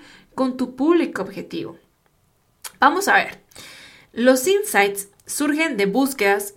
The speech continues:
que ayudaron a personas a conectarse con un público nuevo, a marcas que ayudaron a marcas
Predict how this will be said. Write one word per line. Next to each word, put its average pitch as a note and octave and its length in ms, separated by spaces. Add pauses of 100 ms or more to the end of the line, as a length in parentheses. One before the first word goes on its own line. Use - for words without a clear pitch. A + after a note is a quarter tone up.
que A3+ 100
ayudaron A3 720 (120)
a A3 160
personas F#3+ 720
a G#3+ 140
conectarse G#3+ 720
con G3 320
un G#3+ 200
público G3 440
nuevo, E3 340
a G#3 140
marcas B3 720
que F#3 80
ayudaron F#3+ 320
a G3 80
marcas G#3 540